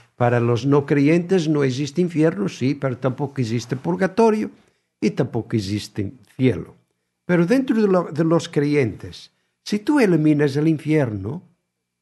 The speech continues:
entonces significa que el justo también se va al cielo, que el justo tiene el mismo premio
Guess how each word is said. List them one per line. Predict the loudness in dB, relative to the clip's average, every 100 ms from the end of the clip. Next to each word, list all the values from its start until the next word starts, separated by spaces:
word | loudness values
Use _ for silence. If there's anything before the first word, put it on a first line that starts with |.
| _ -2
entonces | 0 4 2 2 -2 0
significa | 0 0 2 -2 0 -2 0
que | 0
el | 0
justo | 0 0 0 -4 -4 -4 -10 _ _ _ _
también | -2 0 0 0
se | -2 -2
va | -2
al | -2
cielo, | -2 -2 -2 -4 -16 _ _ _ _
que | 0
el | 0
justo | 2 0 0 -4 -6
tiene | 0 2 2
el | 2
mismo | 0 -2 -2 -2
premio | 0 0 0 -2 -6